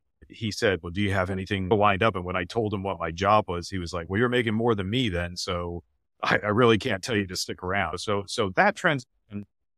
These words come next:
because I, I wasn't allowing the issues that I was having to surface, at least not in the way that they would end up surfacing, you know, it made it difficult. It was a pretty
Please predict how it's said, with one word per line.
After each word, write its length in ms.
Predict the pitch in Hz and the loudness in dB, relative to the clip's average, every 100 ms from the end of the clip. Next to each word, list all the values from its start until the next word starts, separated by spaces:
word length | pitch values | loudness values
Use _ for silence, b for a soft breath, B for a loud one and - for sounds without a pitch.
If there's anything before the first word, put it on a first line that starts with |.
| _ | _
because 480 | 110 - - 170 131 | -6 -2 2 2 2
I, 180 | 110 104 101 | -4 -4 0
I 100 | 107 | 0
wasn't 460 | 113 123 117 95 - | 0 -2 -4 -10 -14
allowing 580 | 107 104 113 113 104 95 | -4 2 4 2 0 -2
the 440 | 95 92 87 85 - _ _ _ _ | -2 -2 -4 -10 -14 _ _ _ _
issues 400 | 143 135 117 98 | 6 6 4 0
that 100 | 101 | 2
I 80 | 95 | 4
was 140 | 90 87 | 2 2
having 260 | 104 92 | 2 2
to 80 | 87 | -2
surface, 520 | 82 110 107 95 - | -2 0 0 -2 -8
at 40 | 95 | -8
least 220 | 98 - | -8 0
not 160 | 104 90 | 0 0
in 60 | |
the 80 | 90 | -2
way 200 | 92 90 - | -2 -2 -4
that 200 | 87 78 | -8 -6
they 80 | 82 | -8
would 180 | 85 | -2
end 180 | 101 117 | 0 0
up 140 | 85 - | -2 -4
surfacing, 760 | 95 85 85 85 87 82 82 _ _ | -4 -4 -6 -10 -10 -12 -16 _ _
you 100 | 95 | -8
know, 140 | 87 | -6
it 60 | 90 | -4
made 100 | 92 | -6
it 80 | 90 _ _ | -8 _ _
difficult. 400 | _ _ 87 80 - _ _ | _ _ -10 -10 -12 _ _
It 100 | - | -2
was 180 | 117 110 | 0 0
a 60 | 95 | -4
pretty 720 | - 139 127 110 101 90 | 6 10 12 10 6 0